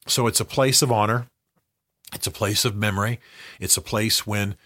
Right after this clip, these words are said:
uh, Jews in the first century withstood the Romans and then, by the way, committed mass suicide so the Romans couldn't get, capture them and torture them. Fascinating story,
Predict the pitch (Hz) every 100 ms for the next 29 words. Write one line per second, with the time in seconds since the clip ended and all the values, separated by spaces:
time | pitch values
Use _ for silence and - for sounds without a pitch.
0 | _ - 98 98 80 110 110 107 107 104
1 | 113 107 - 101 - 101 101 92 107 -
2 | - 120 107 104 98 92 92 95 107 -
3 | - - - 107 101 104 95 107 104 98
4 | 104 - 110 98 95 104 - 104 95 -
5 | 90 92 - 95 92 92 92 90 - 92
6 | 90 - - - 95 107 95 - 92 -
7 | 92 87 107 151 - 80 69 - _ _
8 | _ _ _ _ _ _ - - - 120
9 | 120 - 110 101 - 98 92